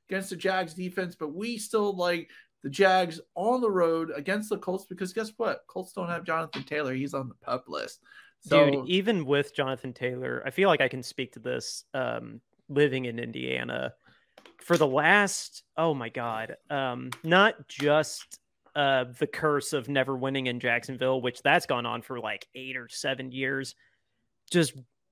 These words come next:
Speaker 2: they don't beat the Jags lately. They just don't beat the Jaguars. Every team has one division rival that always gives them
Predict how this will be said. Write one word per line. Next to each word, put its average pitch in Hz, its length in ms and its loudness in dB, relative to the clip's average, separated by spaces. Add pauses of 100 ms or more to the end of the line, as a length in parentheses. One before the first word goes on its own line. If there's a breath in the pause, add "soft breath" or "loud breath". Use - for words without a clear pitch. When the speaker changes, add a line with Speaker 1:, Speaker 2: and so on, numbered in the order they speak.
(220)
Speaker 2:
they 143 180 4
don't 147 320 2
beat 156 240 0
the 147 60 2
Jags 131 680 2
lately. 139 680 -4
They 151 120 8
just 135 240 0 (160)
don't 139 260 2 (120)
beat 143 260 -4
the 139 80 -2
Jaguars. 117 840 -4
Every 180 360 4
team 180 300 2
has 135 260 2
one 131 340 4
division 143 380 0
rival 127 460 0
that 127 240 -2
always 165 400 6
gives 143 240 2
them 127 260 -8